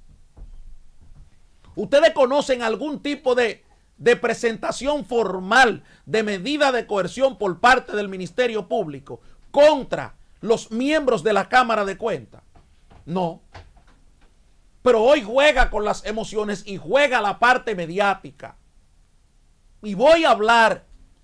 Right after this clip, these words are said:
con las propias declaraciones del Ministerio Público. Porque a veces hacen cosas, filtran cosas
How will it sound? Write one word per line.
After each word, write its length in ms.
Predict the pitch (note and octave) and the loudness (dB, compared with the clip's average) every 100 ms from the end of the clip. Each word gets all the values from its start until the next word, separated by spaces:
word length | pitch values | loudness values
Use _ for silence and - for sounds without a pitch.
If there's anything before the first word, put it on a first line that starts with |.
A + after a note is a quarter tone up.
| _ _ _ _ | _ _ _ _
con 200 | A#3 B3 | 0 4
las 220 | A#3+ G#3+ G3+ | 4 0 -6
propias 800 | _ B3+ D4+ E4+ E4 C4 A3+ - | _ 6 8 8 6 0 0 -4
declaraciones 840 | E3+ G3+ G3+ F#3 F3 A3 A#3+ G#3 D#3 | -8 -4 -2 -2 -4 -4 -4 -4 -4
del 220 | G#3+ F#3+ | -4 -6
Ministerio 760 | G3 G3 E3 - - F3 D#3 D3+ | -10 -12 -14 -8 -8 -8 -12 -14
Público. 580 | C#3+ A#2+ A2 G#2+ _ _ _ _ _ _ _ _ _ _ _ _ _ _ _ _ | -16 -16 -20 -20 _ _ _ _ _ _ _ _ _ _ _ _ _ _ _ _
Porque 200 | F#3 G#3+ | -8 -2
a 60 | |
veces 260 | A3+ D#4 D4+ | 2 2 2
hacen 340 | D4 D#4 C#4+ | 2 0 -4
cosas, 560 | G#3 B3+ B3 - F3 D3 _ _ _ _ _ _ _ | 2 4 4 0 -6 -8 _ _ _ _ _ _ _
filtran 520 | - D#4+ D#4+ C#4 C4 | 0 0 2 -2 -2
cosas 600 | G#3+ B3 A#3 - E3 D#3 | -2 0 0 -2 -8 -10